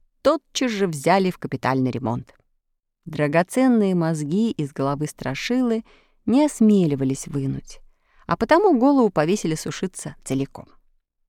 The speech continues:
Костюм вымыли, выгладили, набили свежей соломой, ботфорты вычистили. И когда Страшила предстал перед Энни свежей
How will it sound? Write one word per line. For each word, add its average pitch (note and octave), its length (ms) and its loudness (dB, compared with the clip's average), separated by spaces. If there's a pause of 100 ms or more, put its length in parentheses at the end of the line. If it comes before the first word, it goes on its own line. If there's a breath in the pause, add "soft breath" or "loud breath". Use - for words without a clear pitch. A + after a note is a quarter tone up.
(200)
Костюм D3+ 520 -2
вымыли, C4 640 6 (320)
выгладили, A#3 720 2 (260)
набили C3+ 340 -2
свежей C3 340 -6
соломой, A#3+ 720 4 (400)
ботфорты C#3 580 0
вычистили. F#3+ 680 -2 (760)
И C4+ 120 4
когда A#3 480 0
Страшила G3 640 -2
предстал F#3 560 -2
перед E3 380 -2
Энни E3+ 360 2
свежей G3 800 -2